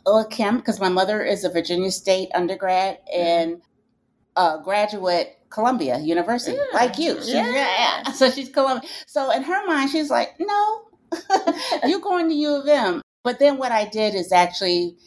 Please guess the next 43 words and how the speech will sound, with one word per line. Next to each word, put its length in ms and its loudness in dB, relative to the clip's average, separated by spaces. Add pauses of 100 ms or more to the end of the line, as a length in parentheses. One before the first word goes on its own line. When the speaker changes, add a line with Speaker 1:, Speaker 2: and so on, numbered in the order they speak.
(140)
Speaker 1:
at 160 -2
that 240 2
time, 440 0 (460)
Michigan 480 0
had 180 0
a, 240 -4 (180)
a 60 0
higher 480 -2
<laughs> 100 -14
tuition. 520 0 (480)
And 180 -2
actually, 400 0
it 40 2
was 320 -2
cheaper 300 0
for 140 -2
me 140 0
to 100 -4
go 200 0
to, 220 -4 (220)
Speaker 2:
Mm. 320 -2
Speaker 1:
uh, 180 2
Howard. 420 -2
So 180 -4
that's 220 0
how 140 0
I 260 0
gained, 280 0 (240)
literally, 540 -2
I'm 220 0
not 300 0 (280)
exaggerating. 540 -2
I 100 2
wrote 180 0
a 40 -4
thesis 580 -2
to 140 2
tell 240 2
her 100 0
I 140 0
needed 320 -2
to 80 -8
go 380 0